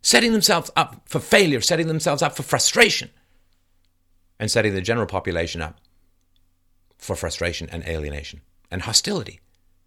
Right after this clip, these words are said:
It is not kind. Now, if you have a certain amount of money, and all, yeah, all human desires are infinite, all human resources are finite, if you have a certain amount of money to help people who are fleeing destabilized countries, well,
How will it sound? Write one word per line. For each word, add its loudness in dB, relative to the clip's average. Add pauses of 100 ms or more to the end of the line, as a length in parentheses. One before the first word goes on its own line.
(160)
It 2
is 0 (300)
not 0 (320)
kind. -4 (220)
Now, 0 (540)
if 4
you 4
have 2
a 4
certain 4
amount 0
of -2
money, -2
and -2
all, 0 (360)
yeah, -10
all 0
human -2
desires 0
are -4
infinite, -4
all 2
human -2
resources -4
are -8
finite, -10 (220)
if -20
you -8
have -4
a -2
certain 2
amount 0
of 0
money -2
to -8
help -6
people -4 (560)
who 0
are 0 (220)
fleeing 2
destabilized -2
countries, -12
well, -4